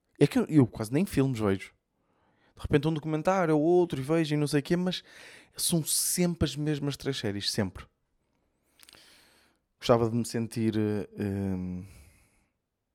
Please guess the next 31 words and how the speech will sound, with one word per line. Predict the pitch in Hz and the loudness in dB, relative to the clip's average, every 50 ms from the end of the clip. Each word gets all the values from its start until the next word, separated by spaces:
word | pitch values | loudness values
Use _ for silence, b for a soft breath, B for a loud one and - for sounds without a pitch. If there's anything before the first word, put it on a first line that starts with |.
| _ _ - - | _ _ -12 -10
acompanhado | - - - 110 - 110 110 104 95 95 92 - - _ | -8 -6 -4 -2 0 0 0 0 -2 -2 -4 -6 -12 _
nisto, | 104 104 98 90 - - - - _ _ _ _ _ _ _ | -8 -8 -6 -6 -8 -12 -14 -20 _ _ _ _ _ _ _
mas | - - 92 92 | -12 -10 -10 -8
não | 92 92 | -8 -10
sei. | - - 80 82 - - _ _ _ _ _ _ _ _ _ _ _ _ _ _ _ _ _ _ _ _ - - | -10 -10 -12 -12 -14 -18 _ _ _ _ _ _ _ _ _ _ _ _ _ _ _ _ _ _ _ _ 0 2
Eu | 285 | 2
acho | 262 - | 2 2
que | - | 2
há, | 107 92 - - | 0 0 0 2
eu | - 107 | 0 0
acho | 95 - | 0 0
que | - 104 | -2 -2
há | 98 | 0
bué | 98 101 | 0 0
da | 95 98 | 0 0
malta | 98 92 90 - 95 | 0 -2 -2 -4 -6
assim, | - - 85 87 - b b b b b b b b b b b b b b b b - | -6 -8 -12 -16 -16 b b b b b b b b b b b b b b b b -4
mas | 120 113 | -4 -2
não | 110 110 | -2 -4
sei. | - - 85 82 - _ _ _ _ _ _ _ _ _ - _ _ _ _ _ _ - b b b b b b b b b b b b b b b b b b b b b b b b b b _ | -4 -6 -10 -12 -14 _ _ _ _ _ _ _ _ _ -20 _ _ _ _ _ _ -12 b b b b b b b b b b b b b b b b b b b b b b b b b b _
Ai, | 160 160 156 151 143 135 131 127 | 4 6 6 8 6 6 4 2
o | 120 - - | 0 -2 -6
que | - - | -8 -8
é | 135 | -8
que | - - | -6 -6
eu | 123 | -6
queria | - - 127 123 123 120 | -4 -2 0 2 2 2
mais, | 117 110 110 113 107 - - - - | 2 0 0 -2 -2 -4 -8 -10 -8
mais | 120 120 117 113 107 107 | -4 -2 -2 -2 -2 -4
dizer, | 104 104 95 87 87 92 - - | -4 -4 -4 -4 -6 -6 -8 -8
pá? | - - - | -10 -12 -12